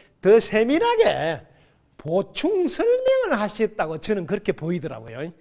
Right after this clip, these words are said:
오히려 다른 의견을 제시했다가 아니고 그렇게 많이 이해하고 있는데, 보조국사께서 말씀하신 도노 점수식으로 만약에 해석하려면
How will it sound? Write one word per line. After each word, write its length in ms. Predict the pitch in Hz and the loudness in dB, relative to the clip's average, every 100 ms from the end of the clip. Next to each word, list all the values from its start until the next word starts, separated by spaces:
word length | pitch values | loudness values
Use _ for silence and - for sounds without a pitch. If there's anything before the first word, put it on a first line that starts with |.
| _ _ _ _ _ | _ _ _ _ _
오히려 260 | - 240 269 | 2 4 4
다른 440 | - - 226 302 277 | 2 6 6 6 2
의견을 480 | 175 190 247 320 349 | 2 4 4 2 0
제시했다가 600 | - 170 156 196 - 127 | 0 -2 0 -2 -2 -6
아니고 400 | 117 170 208 - - _ _ _ _ _ - | -6 -6 -6 -8 -14 _ _ _ _ _ 0
그렇게 260 | 403 - | 4 6
많이 640 | 196 160 220 415 381 170 - | 4 2 -2 0 -2 -4 -8
이해하고 480 | 156 170 202 196 170 | -2 2 2 2 -4
있는데, 520 | 139 139 123 113 135 - _ _ _ _ | -8 -10 -12 -12 -14 -16 _ _ _ _
보조국사께서 1120 | 170 240 285 233 247 240 226 220 226 196 220 | -2 2 0 0 -2 0 0 0 -4 0 0
말씀하신 880 | 185 156 160 202 180 170 196 170 143 | 0 -4 -4 -4 -4 -6 -6 -10 -6
도노 320 | 190 226 196 | -2 -2 -2
점수식으로 1000 | 156 165 165 - 226 - 247 240 233 226 220 | -4 -8 -8 -8 -8 -6 -4 -2 2 0 0
만약에 460 | 151 156 170 165 | -4 -6 -4 -4
해석하려면 680 | 175 202 185 147 160 170 | -4 -6 -6 -4 -4 -6